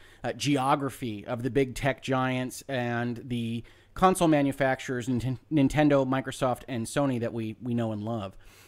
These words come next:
Um, so let's take a look at what they've got here. We're at the stadia dot com website, which is what they put up at the end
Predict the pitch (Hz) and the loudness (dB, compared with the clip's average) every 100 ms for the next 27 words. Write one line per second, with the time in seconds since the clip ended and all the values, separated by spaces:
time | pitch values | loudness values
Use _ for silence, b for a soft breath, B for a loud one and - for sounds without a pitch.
0 | b 120 117 113 - 131 123 165 - 254 | b -4 -2 -2 0 2 2 0 2 2
1 | 180 185 175 160 131 156 151 131 120 - | 4 4 4 4 6 6 6 4 -2 2
2 | 160 180 160 165 160 - - 160 175 165 | 4 4 0 -2 -2 -2 4 4 6 4
3 | 131 147 147 - - 156 156 151 139 131 | 4 2 2 -2 0 4 4 4 2 2
4 | - 135 135 135 120 135 123 - 143 131 | 0 0 0 -6 -4 -2 -4 -2 0 0
5 | 135 - 131 131 131 135 | -2 -6 -4 -2 0 0